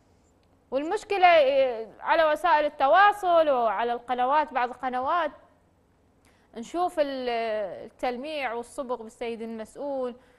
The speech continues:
هو كل شيء ما مسوي. خدمات مبلط له شارع لو شارعين. ترى اليوم اكو مناطق عبارة عن،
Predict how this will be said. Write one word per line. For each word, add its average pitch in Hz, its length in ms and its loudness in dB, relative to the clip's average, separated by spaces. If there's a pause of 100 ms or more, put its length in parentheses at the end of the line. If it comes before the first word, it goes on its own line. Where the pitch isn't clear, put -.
(200)
هو 285 160 0
كل 294 140 -10
شيء 240 140 -14
ما 202 80 -10
مسوي. - 380 -16 (460)
خدمات 294 560 2 (680)
مبلط 277 440 0
له 254 80 0
شارع 294 380 2
لو 254 200 -2
شارعين. 180 440 -10 (200)
ترى 269 220 4
اليوم 302 320 4
اكو 269 240 -2
مناطق 294 580 0 (760)
عبارة 294 440 4
عن، 311 360 0